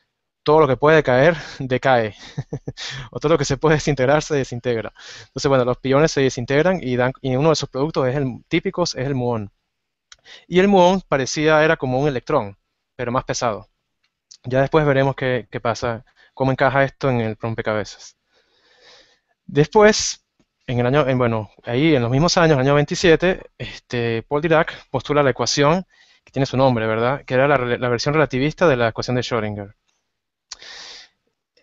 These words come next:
En esa ecuación, ustedes recordarán que hay dos, hay soluciones, ¿verdad? O sea, predice la existencia de estados con energía negativa,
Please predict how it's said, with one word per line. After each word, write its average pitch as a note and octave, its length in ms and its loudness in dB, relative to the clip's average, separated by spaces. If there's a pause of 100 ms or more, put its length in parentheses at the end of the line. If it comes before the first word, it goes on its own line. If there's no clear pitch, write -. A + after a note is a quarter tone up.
(300)
En C#3+ 120 2
esa D3+ 220 2
ecuación, F3 580 4
ustedes C#3 220 -6
recordarán D#3+ 420 2
que B2 440 -2 (200)
hay D3 540 -2 (640)
dos, D3 400 0
hay C3+ 140 -2
soluciones, D3 800 -2
¿verdad? A#2+ 400 -4 (640)
O A#2+ 100 -12
sea, C#3+ 120 0
predice C3 280 0
la D3+ 60 2
existencia D3+ 580 0
de B2+ 180 2
estados D3 420 0
con B2 380 -4
energía B2+ 400 -2
negativa, A#2+ 640 -2